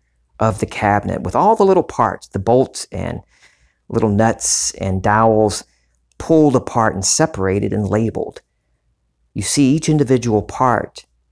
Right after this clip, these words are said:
but that's not how you experience it. You experience the cabinet as one whole thing. It's all one cabinet. And so that's what I'm doing here,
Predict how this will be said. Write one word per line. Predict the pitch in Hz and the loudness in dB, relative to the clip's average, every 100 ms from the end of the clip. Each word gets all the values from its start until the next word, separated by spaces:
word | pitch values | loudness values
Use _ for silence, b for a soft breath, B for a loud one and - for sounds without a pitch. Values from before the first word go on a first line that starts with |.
| _ _ _ _ _ _ - | _ _ _ _ _ _ -6
but | - | -2
that's | 185 | -2
not | 120 104 | 0 0
how | 101 | 0
you | 95 90 | 0 -2
experience | - - - 170 123 92 - - | -4 -4 0 0 0 -2 -6 -10
it. | - | -8
You | 110 117 | -2 0
experience | 101 - - 190 240 107 95 - | 0 -6 -2 0 0 0 -2 -4
the | 92 | -8
cabinet | - 95 90 95 87 | -4 -2 -2 -4 -4
as | 117 117 - - | -4 -4 -6 -10
one | - 135 | -2 0
whole | 139 - 127 113 | 0 0 -2 -2
thing. | - 131 117 - - _ _ _ _ _ _ _ _ _ _ _ _ _ _ _ _ _ | -6 -4 -4 -4 -12 _ _ _ _ _ _ _ _ _ _ _ _ _ _ _ _ _
It's | - | -4
all | 143 139 120 | 0 2 2
one | 113 120 120 | 2 2 2
cabinet. | - 120 107 110 - - _ _ _ _ _ _ _ _ _ _ _ _ _ _ - | -2 -4 -4 -6 -10 -16 _ _ _ _ _ _ _ _ _ _ _ _ _ _ -10
And | 156 | -4
so | 185 | 0
that's | 220 226 | 0 0
what | - | -2
I'm | 127 131 | 0 0
doing | 123 131 113 | 2 2 2
here, | 98 104 147 101 82 | -2 -4 -4 -4 -8